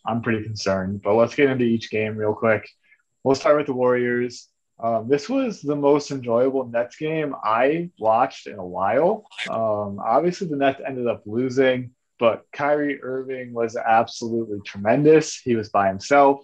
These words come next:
As we all know, there was no Durant. And James Harden was ruled out. We found out about a hand injury that no one knew about. Once again, Nets not being transparent. But anyways, um, I thought the officiating down the stretch was pretty poor.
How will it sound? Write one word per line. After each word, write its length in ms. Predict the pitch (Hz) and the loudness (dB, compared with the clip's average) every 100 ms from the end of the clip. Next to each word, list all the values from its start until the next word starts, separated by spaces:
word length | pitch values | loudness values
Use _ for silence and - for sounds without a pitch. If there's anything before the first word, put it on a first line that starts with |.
| _ | _
As 180 | 113 110 - | -6 -6 -6
we 60 | |
all 140 | 101 98 | -6 -4
know, 140 | 98 | -4
there 200 | 95 95 | -4 -4
was 220 | 95 92 | -6 -6
no 260 | 98 95 92 | 0 0 0
Durant. 380 | 101 127 135 131 _ _ _ _ _ | 0 2 2 0 _ _ _ _ _
And 440 | 117 117 117 113 101 | 2 4 6 4 0
James 280 | 110 107 117 | -2 -2 0
Harden 540 | 120 117 117 117 113 | 0 4 4 4 0
was 160 | 107 110 | -4 -2
ruled 220 | 110 120 | 0 4
out. 240 | 160 147 | 4 4
We 80 | 127 | 0
found 240 | 120 127 120 | -4 0 2
out 80 | 113 | 2
about 200 | 107 98 | 0 -2
a 20 | |
hand 280 | 135 180 190 | -2 -2 -2
injury 440 | 180 190 185 170 | -2 0 0 0
that 160 | 110 110 | -6 -8
no 120 | 107 | -8
one 100 | 101 | -2
knew 160 | 170 165 | 2 4
about. 420 | 143 143 135 110 | 6 6 4 2
Once 200 | 107 - | -8 -12
again, 440 | 101 120 123 120 - _ _ _ _ _ _ - | -6 -4 -2 -4 -12 _ _ _ _ _ _ -10
Nets 420 | 110 110 104 - | 0 0 0 -4
not 220 | 107 95 | -4 -4
being 140 | 101 95 | -4 -10
transparent. 640 | 101 101 - 185 185 160 | -10 -8 -2 2 2 0
But 100 | 131 | 2
anyways, 560 | 190 170 131 127 123 - _ _ _ _ - | 4 6 6 6 2 -8 _ _ _ _ -6
um, 300 | 110 104 - | -6 -4 0
I 180 | 120 139 | 0 4
thought 260 | 175 170 | 4 4
the 100 | 143 | 2
officiating 520 | 120 165 160 156 151 | 2 0 2 2 4
down 180 | 131 120 | 2 0
the 40 | 107 | 0
stretch 320 | - 123 - | 0 0 -2
was 120 | 107 | -14
pretty 200 | - 104 | -14 -8
poor. 480 | 117 147 147 143 | 4 8 8 6